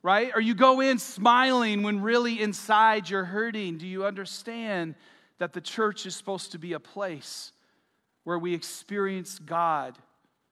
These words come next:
restoring? And what we reveal, God heals. God is able to heal what we reveal. The second aspect is raising up. Picture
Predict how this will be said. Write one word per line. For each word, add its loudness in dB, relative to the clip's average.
restoring? -6
And -6
what 2
we 2
reveal, -2
God 2
heals. -10
God 6
is -10
able 2
to -4
heal 0
what -6
we -2
reveal. -4
The -2
second 0
aspect 0
is -6
raising 0
up. 0
Picture -2